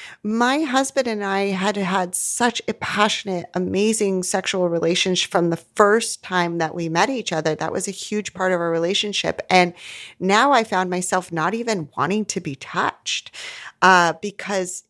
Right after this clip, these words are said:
it literally hurt. My body started to freeze up like I was being under attack just from touch, because touch was so, so scary to me. The sheets hurt me some nights. So the idea of being touched by my husband,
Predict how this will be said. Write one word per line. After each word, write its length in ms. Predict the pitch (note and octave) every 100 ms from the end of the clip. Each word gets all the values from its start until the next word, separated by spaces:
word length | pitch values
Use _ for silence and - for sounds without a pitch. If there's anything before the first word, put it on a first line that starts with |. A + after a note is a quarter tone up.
| -
it 240 | B3 -
literally 640 | G#3+ A#3 D4 D4 G3+ F#3+
hurt. 520 | E3 - A#3+ C4+ - -
My 160 | F#3
body 380 | F#3 F#3 G#3 A#3+
started 400 | A3+ G3 F#3 F3+
to 80 | F3
freeze 500 | - - G#3 G#3 G3+ -
up 260 | G3+ A#3 -
like 180 | F3
I 80 | E3+
was 180 | E3+ F3
being 260 | F#3+ F#3+ F#3
under 300 | F3+ F3+ D#3+
attack 520 | - - G#3 G#3 -
just 240 | F#3 F3+
from 180 | F#3+ E3+
touch, 420 | - - A3 -
because 340 | E3+ - E3 -
touch 320 | - F#3 -
was 140 | -
so, 400 | - - F3+ F#3
so 280 | F3+ A2 F3
scary 480 | - - F#3 C4 A#3
to 160 | -
me. 260 | D3+ - D#2 - - A3+
The 80 | G3
sheets 420 | - - D4+ -
hurt 220 | - F#3+ D#3
me 120 | C#3
some 340 | - D#3 C#3+
nights. 340 | C#3+ C3+ - -
So 340 | G#3+ F#3+ F3
the 200 | F#3+ G3+
idea 460 | F#3 G3 G3+ G#3 A3+
of 240 | - F#3
being 260 | F3+ F3 F3+
touched 400 | - F#3+ - -
by 120 | D#3+
my 140 | D#3 D#3
husband, 680 | D#3+ G3+ G#3+ E3 D#3+ D#3